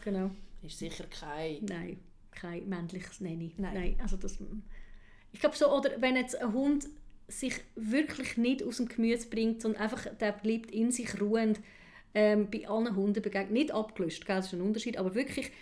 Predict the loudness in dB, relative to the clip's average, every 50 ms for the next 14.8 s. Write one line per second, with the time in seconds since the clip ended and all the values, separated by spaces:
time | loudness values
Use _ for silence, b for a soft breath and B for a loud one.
0 | B B B -8 -2 -2 0 0 0 2 2 2 2 2 0 2 2 2 2 2
1 | 0 0 0 4 4 6 6 6 6 4 4 2 -2 -2 -2 -4 -4 -2 0 0
2 | 0 2 0 0 -2 0 0 2 2 4 4 4 4 4 4 4 2 -2 -4 -8
3 | -6 -4 0 2 4 4 6 4 4 4 2 -4 -2 -2 0 0 2 2 0 2
4 | 0 -2 -2 0 2 4 6 6 4 4 4 0 2 2 0 2 2 4 6 6
5 | 6 6 4 4 2 0 -2 0 2 2 4 6 6 6 6 4 2 B B B
6 | B B B B B 2 4 6 6 4 4 2 4 4 6 6 4 2 -2 -8
7 | -2 0 0 2 0 0 -4 -2 0 0 0 0 0 -2 -2 -2 0 0 -2 -2
8 | -4 -12 -4 -2 0 2 4 2 2 0 B B B B B B -6 2 6 8
9 | 8 8 8 4 2 0 0 0 0 0 -2 -4 -2 2 2 2 2 2 2 2
10 | 2 2 2 0 2 4 4 4 4 4 0 -2 -2 -10 -20 -20 -20 -20 -20 -20
11 | -20 -20 _ _ -20 _ _ -10 -6 -6 -6 -6 -4 -4 -2 0 2 2 2 0
12 | 0 -2 -6 -4 -2 0 0 0 0 0 -2 -4 -4 -6 -12 -12 -20 -20 -20 -16
13 | -10 -10 -10 -8 -6 -6 -4 0 2 2 2 2 0 -2 -2 -2 0 0 0 0
14 | 0 -2 -2 -4 -2 -4 -6 -4 -4 -2 -2 -2 -2 -2 -4 -8